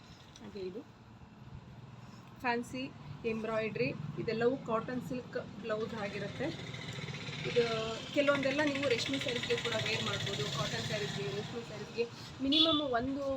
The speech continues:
ಆ, ಬ್ಲೌಸ್‌ನ three to four ಸ್ಯಾರೀಸ್‌ಗೆ, ಆ, ವೇರ್ ಮಾಡೋ ಥರನೇ ನಿಮಗೆ ಎಲ್ಲ ಬ್ಲೌಸ್‌ಗಳು ಇದೆ. ನೋಡಿ, ಇದು ಕೂಡ ನಿಮಗೆ ಸಿಲ್ಕಿ ಮೆಟೀರಿಯಲ್ ಆಗಿರುತ್ತೆ. ಈ ಥರ ವರ್ಕ್ ಕೂಡ ಬರುತ್ತೆ,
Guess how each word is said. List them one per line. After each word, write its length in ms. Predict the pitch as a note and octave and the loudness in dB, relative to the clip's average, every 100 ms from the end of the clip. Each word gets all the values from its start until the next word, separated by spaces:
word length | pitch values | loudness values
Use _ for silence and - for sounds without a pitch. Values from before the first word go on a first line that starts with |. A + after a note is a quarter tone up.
| B3+ B3+ | 0 -2
ಆ, 380 | A3+ - A3+ A#3+ | -2 -4 -4 -2
ಬ್ಲೌಸ್‌ನ 460 | G3+ A3+ C4 C#4 C4 A3+ C#4+ - - - - - | 0 2 2 2 0 0 -2 -8 -16 -16 -12 2
three 220 | D#4+ E4 | 2 2
to 100 | - | 2
four 200 | B3+ B3+ | 0 2
ಸ್ಯಾರೀಸ್‌ಗೆ, 440 | A3+ A#3 A3 C4 F4+ - - - | 0 0 0 -4 -4 -8 -18 -12
ಆ, 320 | A3+ A3 A3 A3 - - - | -8 -4 -4 -6 -10 -14 2
ವೇರ್ 220 | B3 C4 | 4 4
ಮಾಡೋ 220 | B3 A3 | 4 2
ಥರನೇ 340 | A3 A3 A3 C4 | 0 -2 -2 -2
ನಿಮಗೆ 240 | A#3 A3+ | -2 0
ಎಲ್ಲ 200 | A3+ A3 A3+ | 2 2 0
ಬ್ಲೌಸ್‌ಗಳು 520 | A3 A3 G#3+ A3+ G#3+ | 0 -6 -4 -2 -2
ಇದೆ. 220 | G#3+ C#4+ | 0 -2
ನೋಡಿ, 220 | A#3+ G3+ | -2 -4
ಇದು 220 | G#3 G3 | -4 -6
ಕೂಡ 180 | A3+ A3 | -6 -6
ನಿಮಗೆ 280 | G#3+ G#3+ A#3 | -6 -4 -6
ಸಿಲ್ಕಿ 360 | A#3+ A#3+ A#3 B3+ | -4 -8 -6 -6
ಮೆಟೀರಿಯಲ್ 460 | G3+ G#3+ G3 G3+ | -6 -6 -6 -6
ಆಗಿರುತ್ತೆ. 440 | F#3+ F3+ F#3 F3+ D4+ - - - - - | -8 -8 -8 -4 -4 -6 -14 -14 -14 -10
ಈ 20 | A#3 | -4
ಥರ 180 | A3 G#3+ | 0 0
ವರ್ಕ್ 360 | G#3+ A3 B3 A#3 | 0 -2 -6 -4
ಕೂಡ 100 | A3+ | -4
ಬರುತ್ತೆ, 400 | G3 F#3+ F3+ | -2 -4 -4